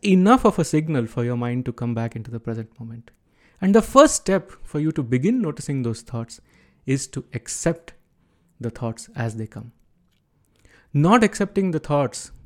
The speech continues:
is like trying to rearrange the clouds in the sky. It just doesn't work. It's much easier if you accept thoughts as they come." So the king said, "Okay,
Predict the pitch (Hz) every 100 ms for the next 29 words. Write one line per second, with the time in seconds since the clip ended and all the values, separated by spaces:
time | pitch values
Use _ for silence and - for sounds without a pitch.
0 | _ 131 123 131 127 - 143 165 143 127
1 | 135 143 131 117 - 117 113 117 110 -
2 | 107 107 - _ _ _ 127 113 139 -
3 | 123 117 110 107 - _ _ _ _ _
4 | _ - 151 - 139 175 - 170 143 131
5 | 120 110 - - 127 143 - - - 143
6 | _ - 117 117 - 117 110 110 - -
7 | - _ _ _ _ _ _ _ _ _
8 | _ _ _ _ _ - 143 139 151 135
9 | 123 120 - - - - 139 -